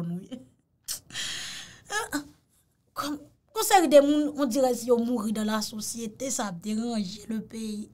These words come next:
Ah ah, ki te mele dèryè nou? Nou youn mèt chwe lòt. E tranteyen, venteyen, menm teyen, nou ye. Batay, batay nou, ti mesye, goumen,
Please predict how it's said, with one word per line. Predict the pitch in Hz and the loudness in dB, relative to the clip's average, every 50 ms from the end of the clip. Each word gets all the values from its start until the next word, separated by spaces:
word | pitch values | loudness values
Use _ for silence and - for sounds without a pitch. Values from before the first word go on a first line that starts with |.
| - | -14
Ah | - - - - | -14 -12 -12 -10
ah, | - - - - - - _ _ _ _ _ _ _ _ _ _ _ _ | -10 -10 -12 -12 -14 -20 _ _ _ _ _ _ _ _ _ _ _ _
ki | - - | -20 -14
te | - - - 554 605 | -10 -6 0 4 4
mele | 605 539 440 370 302 | 6 8 8 8 8
dèryè | 294 262 240 208 185 170 170 - | 8 8 8 6 0 -4 -6 -8
nou? | - - _ _ _ _ _ _ _ _ _ _ _ _ _ _ _ _ _ _ _ _ _ _ _ _ _ _ _ _ _ _ - | -16 -20 _ _ _ _ _ _ _ _ _ _ _ _ _ _ _ _ _ _ _ _ _ _ _ _ _ _ _ _ _ _ 0
Nou | 427 466 | 4 4
youn | 466 440 427 | 6 6 6
mèt | 427 427 - | 4 4 2
chwe | - 415 415 415 427 | 0 2 4 8 8
lòt. | 427 415 415 - - _ _ _ _ _ _ _ _ _ _ - - | 6 6 6 0 -18 _ _ _ _ _ _ _ _ _ _ -2 0
E | 247 | 0
tranteyen, | 277 339 349 330 330 - 330 330 330 311 294 | 2 2 0 0 2 4 6 6 6 6 4
venteyen, | 294 294 294 285 285 262 | 2 2 4 4 4 4
menm | 247 240 226 214 | 2 2 0 0
teyen, | 214 220 214 202 196 185 180 | 0 -2 -4 -4 -4 -6 -8
nou | 180 180 | -8 -8
ye. | 175 - _ _ _ _ _ _ _ _ _ _ _ _ _ _ _ _ _ _ _ _ _ _ _ _ _ _ _ _ _ _ _ _ _ _ _ _ _ _ - 175 165 160 - - - - - - _ _ _ - | -10 -16 _ _ _ _ _ _ _ _ _ _ _ _ _ _ _ _ _ _ _ _ _ _ _ _ _ _ _ _ _ _ _ _ _ _ _ _ _ _ -16 -14 -14 -14 -14 -18 -20 -20 -20 -20 _ _ _ -6
Batay, | 302 311 320 330 302 294 269 254 | -4 -4 -2 -2 -2 -2 -2 -2
batay | 269 262 240 214 196 185 | -2 -2 -2 -2 -2 -2
nou, | 180 175 | -4 -4
ti | 175 - 190 196 | -6 -8 -10 -10
mesye, | - - - - 214 | -12 -12 -12 -10 -8
goumen, | 208 240 381 415 403 339 254 - | -2 2 4 4 4 4 2 -6